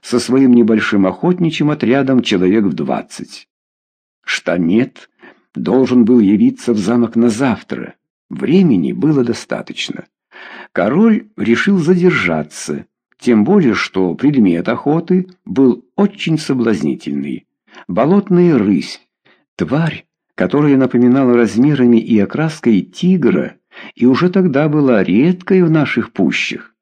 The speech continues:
а потом, лет через сто, совсем исчезла. "Чёрное предательство", задумал пан Роман, хотя и был король Стах мужичьим королём,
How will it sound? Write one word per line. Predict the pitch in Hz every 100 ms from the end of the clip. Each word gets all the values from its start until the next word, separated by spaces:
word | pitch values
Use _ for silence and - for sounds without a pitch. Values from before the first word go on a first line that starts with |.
| - - -
а | 92
потом, | 107 123 233 233 156 - -
лет | 104 151 156 -
через | 143 143 165
сто, | - - 76 - _ _ _ _
совсем | - 98 - 196 190 -
исчезла. | 107 - - 71 62 55 - _ _ _ _ _ _ _ _ _ _ _ _ _ _ _
"Чёрное | - 165 185 175 175 156
предательство", | 156 127 165 156 143 - 117 104 82 - _ -
задумал | 90 95 139 120 110
пан | 110 117 107
Роман, | 95 90 110 90 67 _ _ _
хотя | - 107 127
и | 120 - 113
был | 98 165 214
король | 185 156 143 127
Стах | - - 120 98 - _
мужичьим | 95 117 123 117 117 - - 98
королём, | 101 104 101 67 57